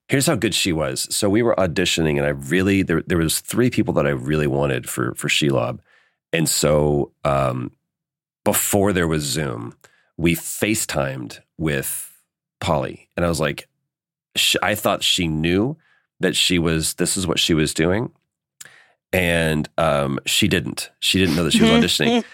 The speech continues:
Speaker 1: She had stepped out. She was, she had gone to the movies with a friend, and she stepped out, and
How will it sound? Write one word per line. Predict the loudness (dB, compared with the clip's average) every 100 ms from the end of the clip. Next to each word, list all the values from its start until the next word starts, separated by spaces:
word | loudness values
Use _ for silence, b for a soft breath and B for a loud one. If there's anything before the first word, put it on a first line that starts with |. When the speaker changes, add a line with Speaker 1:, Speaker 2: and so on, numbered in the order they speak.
| -4 -2
Speaker 1:
She | 2 2
had | 2
stepped | 0 0 2 0 2
out. | 2 2 0 -4
She | -2 2 2
was, | 2 0
she | 0 -2
had | -2
gone | 0 0 -2
to | 0
the |
movies | 2 2 0 -2
with | -6
a | -10
friend, | -4 -4 -2 -6 -10
and | -6
she | -2 -2
stepped | -2 -2 0 -2 0
out, | -2 0
and | -4